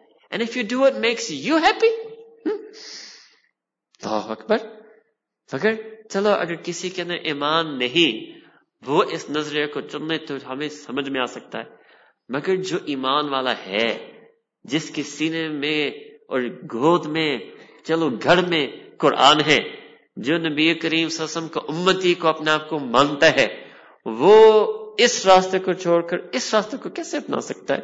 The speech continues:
تو یہ نفس, نفس removes our طلب.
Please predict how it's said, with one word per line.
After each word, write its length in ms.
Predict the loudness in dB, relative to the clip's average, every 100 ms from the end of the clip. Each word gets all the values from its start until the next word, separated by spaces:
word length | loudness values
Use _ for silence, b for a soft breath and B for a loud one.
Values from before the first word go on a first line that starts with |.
| -8 -20 _ _ _ _ _ _ _ _ _ _ _ _ _ _ _ _ _ _ _ _
تو 100 | -6
یہ 40 |
نفس, 320 | -2 -4 -4 -12 -16 -20 _ _ _ _ _ _ _ _ _ _
نفس 380 | -4 -4 -4 -10
removes 480 | -10 -8 -6 -6 -8
our 140 | -12 -12 -8
طلب. 240 | -10